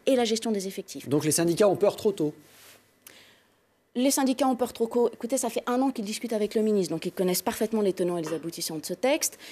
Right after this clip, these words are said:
Speaker 1: Évidemment, lorsqu'on parle de la fusion des instances, euh, dans le premier chapitre de cette loi, euh, ça fait tiquer les syndicats, euh, ce que l'on peut tout à fait entendre et comprendre. Il n'empêche que nous avons aussi besoin de ce renouvellement, euh, de façon de faire.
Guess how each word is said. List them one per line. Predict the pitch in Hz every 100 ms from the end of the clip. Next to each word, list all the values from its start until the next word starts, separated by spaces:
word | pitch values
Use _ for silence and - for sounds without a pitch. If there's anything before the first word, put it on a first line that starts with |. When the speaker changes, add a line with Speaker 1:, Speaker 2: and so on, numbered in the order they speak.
| -
Speaker 1:
Évidemment, | - 240 247 240 240
lorsqu'on | 226 196 -
parle | 202 214 202
de | 180
la |
fusion | 175 202 202
des | 190 175
instances, | 180 - 196 185 - 151
euh, | 139 117
dans | 175
le | 165
premier | 165 180 180
chapitre | 185 - 175
de | 175
cette | 175 175 -
loi, | 185 180 180 - - -
euh, | 147
ça | 190 -
fait | 175 180
tiquer | 175 -
les | 190
syndicats, | 170 180 180 196 185 170
euh, | 143
ce | -
que | 165
l'on | 160
peut | 165 175
tout | 185
à | 165
fait | 170
entendre | 156 180 175
et | 151
comprendre. | 160 - 247 320 262 - - -
Il | 226 196
n'empêche | 180 269 285 -
que | 220
nous | 269 214 185
avons | 170 185
aussi | - 262
besoin | 202 180 208
de | 269
ce | 208 -
renouvellement, | 185 175 160 151 165 247 294 - - -
euh, | 165 151 143 - - _ -
de | 185
façon | 226 185 -
de | 170
faire. | - 220 285